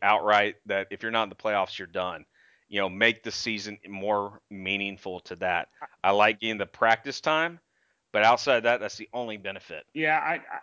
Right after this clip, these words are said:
Speaker 2: I, I, I don't mind the extra game because I think it benefits a lot of teams. I would say if you had,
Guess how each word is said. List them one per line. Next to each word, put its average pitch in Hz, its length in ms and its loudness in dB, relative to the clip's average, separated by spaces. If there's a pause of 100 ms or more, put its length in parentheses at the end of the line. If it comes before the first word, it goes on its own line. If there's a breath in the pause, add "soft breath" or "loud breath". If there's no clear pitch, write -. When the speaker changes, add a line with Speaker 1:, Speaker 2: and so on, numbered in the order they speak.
Speaker 2:
I, 196 140 2
I, 190 300 -4 (160)
I 202 80 4
don't 185 260 0
mind 156 340 0
the 147 140 2
extra 143 400 -2
game 127 420 -2
because 120 300 -6
I 135 80 2
think 139 240 -2
it 123 100 -4
benefits 131 440 -2
a 120 60 -2
lot 117 200 2
of 110 120 -4
teams. 120 520 -2 (300 soft breath)
I 139 120 6
would 151 220 0
say 135 360 2
if 127 280 -8
you 170 280 -2
had, 131 520 2